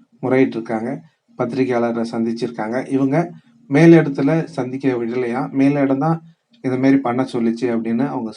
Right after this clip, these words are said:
சொல்லியிருக்காங்க. இதெல்லாம் செஞ்சுக்கிட்டு இவங்க வந்து தமிழ்நாட்டுல ஊழலை ஒழிக்க போறாங்களா? சொல்லுங்க நண்பர்களே, மக்களே, உங்ககிட்டயே நான் சொல்லிடுறேன். அது மட்டும் இல்லைங்க, இப்போ இ பி எஸ் கூட இவங்க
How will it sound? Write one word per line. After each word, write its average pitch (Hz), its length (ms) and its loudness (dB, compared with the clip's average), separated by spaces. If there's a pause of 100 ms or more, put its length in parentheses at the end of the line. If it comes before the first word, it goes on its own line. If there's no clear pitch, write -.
சொல்லியிருக்காங்க. 110 500 -8 (540)
இதெல்லாம் 160 640 6
செஞ்சுக்கிட்டு 151 640 4
இவங்க 147 280 4
வந்து 143 460 6
தமிழ்நாட்டுல 143 880 4 (580)
ஊழலை 160 400 6
ஒழிக்க 135 300 6
போறாங்களா? 117 460 2 (360)
சொல்லுங்க 170 440 4
நண்பர்களே, 143 640 2 (460)
மக்களே, 143 420 4 (400)
உங்ககிட்டயே 156 460 4
நான் 143 180 2
சொல்லிடுறேன். 113 420 0 (460)
அது 131 220 0
மட்டும் 160 320 6
இல்லைங்க, 135 380 2 (440)
இப்போ 117 580 0 (440)
இ 165 220 2
பி 196 80 -4
எஸ் 175 200 2
கூட 139 200 2
இவங்க 113 480 2